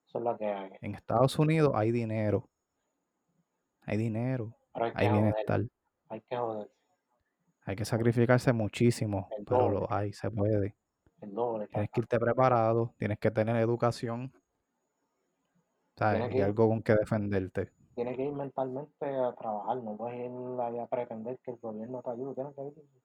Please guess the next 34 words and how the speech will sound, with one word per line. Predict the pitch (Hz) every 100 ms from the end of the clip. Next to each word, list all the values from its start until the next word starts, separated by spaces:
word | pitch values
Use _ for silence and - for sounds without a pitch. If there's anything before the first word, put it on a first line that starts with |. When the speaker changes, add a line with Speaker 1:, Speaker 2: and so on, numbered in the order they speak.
| _ _ _ _ - -
Speaker 1:
a |
trabajar, | 110 110 104 120
a |
progresar, | 117 110 107 107 113 - -
para | 107
que | 104
eches | 104 117
para | - 110
adelante. | 110 -
Speaker 2:
Si, | - - 110 - - _ _ _ _ -
si | -
te | 104 104
quedas | 110 135 143
aquí, | 135 - 139 113 _ _ _ - - _ _ _ _ _ _ -
lo |
que | - 104
quizás | 110 - 120
en | 127
Estados | 127 - 123 -
Unidos | 127 123 117
puedas | 120 113
hacer | 113 113 113 107 -
en | 104 101 101 95 95
tres | - 107 -
años, | 131 131 107 - _ _
aquí | - 98
te, | 98 -
te | 117 120 -
va | 107 104
a |
tomar | 110 117 120
diez | 107 98 113 117
fácil, | - 107 110 113 98 101
diez. | 104 110 110 - -